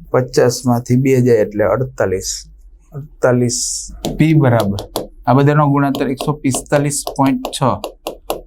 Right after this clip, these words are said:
દસ ની માઇનસ ફોર્ટી એઇટ. એનો વર્ગમૂળ કાઢો એકસો પિસ્તાલીસ નો,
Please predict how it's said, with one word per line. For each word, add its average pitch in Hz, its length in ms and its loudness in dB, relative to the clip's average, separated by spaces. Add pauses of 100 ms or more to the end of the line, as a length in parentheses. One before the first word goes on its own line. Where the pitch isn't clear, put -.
દસ 131 280 0
ની 147 100 4
માઇનસ 127 460 4 (180)
ફોર્ટી 120 360 0
એઇટ. 104 180 0 (1500)
એનો 135 180 2
વર્ગમૂળ 135 460 0
કાઢો 117 320 0
એકસો - 300 -8
પિસ્તાલીસ - 840 -2
નો, 110 180 -2